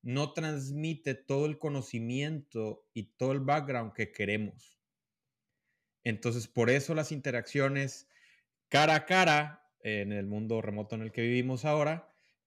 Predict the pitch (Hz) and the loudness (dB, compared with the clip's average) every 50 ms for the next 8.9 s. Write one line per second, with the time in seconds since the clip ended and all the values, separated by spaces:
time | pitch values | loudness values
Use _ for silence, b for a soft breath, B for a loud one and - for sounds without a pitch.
0 | _ - 117 117 113 113 113 110 110 113 - - - - - - 135 127 147 156 | _ 0 2 4 6 6 6 4 4 2 -2 -4 -12 -4 2 4 4 4 4 2
1 | 139 - - - - 147 151 156 165 156 - - 151 143 143 147 147 143 135 - | -2 -4 -8 -6 -2 0 2 2 2 2 0 -2 -2 -2 -2 -4 -6 -6 -6 -6
2 | - 104 - - 117 117 113 104 92 - - - - - _ _ _ _ _ _ | -8 -6 -2 0 0 0 0 -2 -4 -8 -12 -18 -20 -20 _ _ _ _ _ _
3 | _ _ _ _ - 127 127 135 147 156 151 190 190 190 175 175 170 170 160 - | _ _ _ _ 2 2 4 4 2 2 2 2 2 4 4 2 2 0 0 2
4 | 180 180 180 180 180 - 151 143 135 - - 120 123 113 123 139 135 - 170 160 | 4 4 6 4 4 2 0 -2 -2 -2 0 2 4 6 6 4 4 0 -2 -2
5 | 135 123 127 151 160 151 147 135 127 120 - - 120 113 110 107 - 113 95 - | 0 0 2 2 2 2 2 0 0 -2 -6 -8 -8 -6 -6 -6 -6 -8 -6 -2
6 | 120 127 135 131 - 131 - 120 117 117 - - 117 107 - 151 160 165 143 - | 0 0 0 0 -4 -6 -2 -2 -2 -2 -2 -4 -6 -6 -4 -4 -4 -4 -4 -4
7 | 123 117 - - 107 - - 113 101 - - 127 139 143 143 139 117 120 - - | -6 -6 -6 -8 -10 -8 -8 -8 -4 0 2 4 4 4 2 0 -2 -6 -8 -8
8 | - 110 113 113 110 107 101 101 - - - 107 104 - 117 113 - _ | -8 -8 -6 -6 -6 -6 -6 -8 -8 -10 -8 -10 -10 -10 -10 -16 -20 _